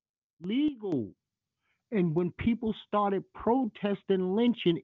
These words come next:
then it became illegal. So they're not above the law. They just have to change the law.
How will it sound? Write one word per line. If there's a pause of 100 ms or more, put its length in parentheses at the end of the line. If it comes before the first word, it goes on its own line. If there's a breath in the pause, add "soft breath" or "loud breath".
(320)
then
it
became
illegal. (1080)
So (260 soft breath)
they're
not (220)
above
the
law. (220)
They
just
have (140)
to (200)
change
the
law.